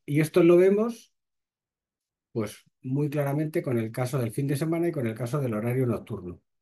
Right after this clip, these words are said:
Horario nocturno, Europa, Estados Unidos, coincide con horario asiático, bueno, pues hay poco movimiento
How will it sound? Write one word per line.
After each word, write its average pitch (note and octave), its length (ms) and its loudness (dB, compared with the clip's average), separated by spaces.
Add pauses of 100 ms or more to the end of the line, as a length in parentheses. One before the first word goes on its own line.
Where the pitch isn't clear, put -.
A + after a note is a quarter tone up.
(640)
Horario C3 340 4
nocturno, C3+ 720 2
Europa, B2+ 460 -4
Estados B2+ 360 -2
Unidos, F#3 500 4
coincide A#2+ 460 -4
con G#2 160 -6
horario A2+ 640 -6
asiático, D#3 600 -2
bueno, C#3+ 320 -8
pues - 260 -20 (200)
hay A#2 240 -4 (160)
poco A#2 240 -2
movimiento B2 760 0